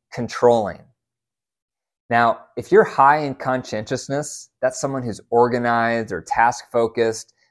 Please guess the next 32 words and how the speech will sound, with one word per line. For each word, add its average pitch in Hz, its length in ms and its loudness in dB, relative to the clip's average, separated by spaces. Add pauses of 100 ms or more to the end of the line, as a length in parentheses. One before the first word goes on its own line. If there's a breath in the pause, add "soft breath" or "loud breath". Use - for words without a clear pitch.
they're 92 200 -10
punctual, 120 840 0 (300 soft breath)
they 117 60 0
have 113 100 0
a 104 40 -2
high 120 240 -2
need 120 220 -4
for 110 100 -8
mastery 104 560 -4
with 110 160 -6
things 117 220 -8
being 107 260 -8
organized 113 600 -2
in 104 60 -8
their 101 160 -8
environment. 104 640 -4 (720)
They're, 147 500 4 (240)
they 131 240 4
have 151 160 2
a 139 60 4
high 127 180 0
level 123 260 2
of 110 100 -8
control, 117 520 0
and 113 140 -8
that's 135 220 -4
me. 151 260 -6
I 117 120 -2
have 135 120 4
a 127 60 0
high 127 320 2
level 120 680 2